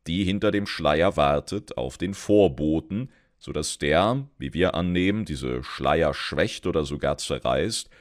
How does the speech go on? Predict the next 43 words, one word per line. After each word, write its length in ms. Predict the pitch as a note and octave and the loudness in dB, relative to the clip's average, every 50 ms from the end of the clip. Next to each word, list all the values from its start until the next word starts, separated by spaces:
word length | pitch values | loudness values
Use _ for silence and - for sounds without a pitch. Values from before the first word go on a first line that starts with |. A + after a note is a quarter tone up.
| _ _ _ | _ _ _
sodass 320 | - - - - - - | -14 -10 -10 -8 -4 -2
wir 80 | D2 - | -2 -2
ähnlich 320 | - D#2 F2+ F2 D2+ - | 0 -2 -2 -4 -4 -6
wie 140 | D2+ D#2 - | -8 -8 -8
zu 180 | - - - | -8 -8 -8
Shadowlands 640 | D#2 - - D2 D2+ F2+ F2+ E2+ F2 E2+ F2 - - | -8 -4 -4 -4 -2 0 2 2 2 2 2 0 -2
dann 120 | E2 D#2+ | -2 -2
so 120 | D2 C#2+ D2+ | -2 -2 -4
einen 100 | C#2 C2+ | -4 -4
Riss 380 | C#2 - F#2+ A2 - - - | -2 0 0 0 0 -2 -4
im 180 | - - F2+ E2+ | -2 -2 -2 0
Himmel 380 | D2 D#2+ F#2 A2+ A#2+ A#2 A#2 | 0 0 2 4 4 4 4
oder 260 | G2 G2+ G2+ F#2+ F#2 E2+ | 4 4 4 4 2 2
wo 160 | F2+ F2 E2 | 2 2 2
auch 120 | F2+ E2+ | 2 2
immer 260 | - D2 G2 F#2+ D#2+ | -2 -4 -2 0 2
haben 260 | E2+ F2 F#2 F2+ F#2 - - - _ _ _ - | 4 4 2 2 -2 -6 -10 -16 _ _ _ -14
und 180 | - C#2+ C#2+ | -12 -8 -2
da 140 | - D2 E2 | -2 0 2
dann 160 | E2+ E2 D#2 | 2 0 0
eben, 400 | - - D2 D2+ D2+ D#2+ D#2+ D2 - _ _ - | -2 -2 -2 -2 -2 -2 -4 -8 -10 _ _ -14
wie 80 | D#2+ | -4
bei 140 | - D#2+ D#2+ | -2 0 0
so 160 | D2 - D2 | 0 -2 -4
einem 180 | C#2+ C#2+ C#2 - | -4 -4 -4 -4
Durchgang, 720 | - C#2+ F#2 B2+ C3+ - - - A2 G#2+ A2 A#2+ B2 A2 | 0 2 4 4 4 2 0 0 2 2 2 2 0 0
ja, 260 | D#2 C2+ C#2+ F#2 A2 - - - - _ - | 0 2 2 0 0 -4 -10 -20 -20 _ -6
die 180 | D2+ D#2 E2+ F2 | -2 2 2 2
leeren 480 | C#2+ B1+ D2 D#2+ F2+ F2 F#2+ F#2 D#2+ | 2 2 0 0 0 0 0 -2 -2
Diener 320 | - D#2 E2 E2+ E2+ E2+ - | -2 -2 0 0 2 2 2
auch 300 | - C#2 D2+ E2 E2 F#2 | 2 2 2 0 0 -2
nach 240 | F2 F2+ D#2+ - - | -2 -2 -2 -2 -4
Azeroth 580 | - F2+ F#2 G2 - - - F#2 D2 D#2+ D#2+ - | -2 -2 -2 -2 -2 -2 -2 0 0 0 -2 -2
strömen 580 | - - - D#2 D2 D2 C#2+ C2+ C#2 C#2 C2+ | -6 -8 -6 -4 -2 -2 -2 -2 -4 -6 -6
können. 420 | - - D#2 C2+ B1+ A#1+ A1+ - - _ - - _ _ _ _ _ | -4 -4 -4 -2 -4 -6 -10 -14 -18 _ -20 -20 _ _ _ _ _
Und 960 | D#2+ E2 E2 E2 E2 E2 E2+ E2 E2 D#2+ D#2+ D#2+ E2 D#2 D#2+ D#2 - - - - | 4 6 6 8 8 8 6 6 4 2 -2 -2 -2 -4 -4 -6 -8 -10 -14 -8
da 300 | D2 E2+ E2+ F2+ A#2 C3+ | -2 2 4 4 4 2
ist 160 | G2+ - - | 2 0 0
ja 140 | A#2+ A#2 G#2 | 0 -2 0
schon 180 | - A2+ G#2 | 0 0 0
mal 120 | G#2+ G#2 G2+ | 2 2 0
ein 120 | G2 F2+ | 0 -2
Problem 560 | - - F2+ D2+ C2+ D2 D#2 D#2+ G2 C#3+ F3 | -4 -4 -2 -2 0 2 2 2 2 0 -4